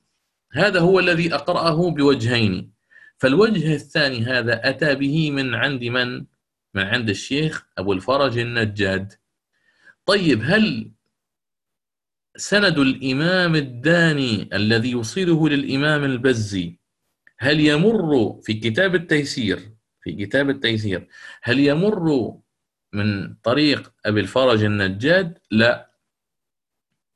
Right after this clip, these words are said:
إسناد الإمام البزي من كتاب التيسير هو عبد العزيز بن جعفر بن محمد الفارسي، هذا هو الذي يوصل به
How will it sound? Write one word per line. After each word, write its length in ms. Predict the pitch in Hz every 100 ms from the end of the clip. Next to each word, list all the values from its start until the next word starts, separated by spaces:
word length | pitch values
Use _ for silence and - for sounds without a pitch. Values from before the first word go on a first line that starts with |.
| _ _ _ _ _ _ _ _ _ _ _ -
إسناد 440 | 110 110 165 196 147
الإمام 520 | 131 127 135 165 160
البزي 880 | 139 113 156 160 117 117 98 85 - _ _ _ -
من 180 | 110 113
كتاب 380 | 110 110 147 127
التيسير 840 | 110 113 110 - 170 185 214 214 _ _ _ -
هو 160 | 143 127
عبد 340 | 139 139 117
العزيز 640 | 107 110 107 139 180 165
بن 240 | 139 117 107
جعفر 560 | 127 165 165 175 170
بن 160 | 147 127
محمد 540 | 117 107 - 170 175
الفارسي، 640 | 170 165 117 107 107 95 - _ _ _ _ _ _ _ -
هذا 180 | 135 127
هو 180 | 156
الذي 320 | 151 156 151 156
يوصل 320 | 156 - 117
به 360 | 113 101 85